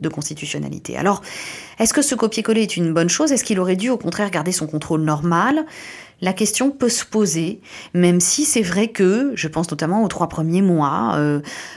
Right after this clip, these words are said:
ou voire même à la première année, où les décisions scientifiques étaient elles-mêmes en tâtonnement,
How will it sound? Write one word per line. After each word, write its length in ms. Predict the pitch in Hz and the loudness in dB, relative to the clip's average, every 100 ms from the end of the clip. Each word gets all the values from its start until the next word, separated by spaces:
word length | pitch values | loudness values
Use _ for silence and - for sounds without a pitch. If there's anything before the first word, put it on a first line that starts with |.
| - | -6
ou 180 | 160 151 | -6 -4
voire 240 | 151 143 | -6 -2
même 280 | 175 180 226 | 2 4 4
à 100 | 165 | 4
la 80 | 143 | 0
première 420 | 143 185 170 175 | 0 2 2 2
année, 320 | 190 175 165 | 2 2 2
où 440 | 220 180 185 185 - - | 2 2 2 0 -4 -8
les 400 | 185 170 175 170 | -4 -2 0 0
décisions 360 | 165 170 180 175 | 0 -2 0 -2
scientifiques 520 | 180 170 175 196 185 | -2 -4 -4 -6 -4
étaient 160 | 175 170 | -2 0
elles-mêmes 500 | 160 160 165 165 156 | 0 2 2 2 0
en 120 | - | -2
tâtonnement, 600 | 160 175 214 208 170 147 | -4 0 2 2 2 0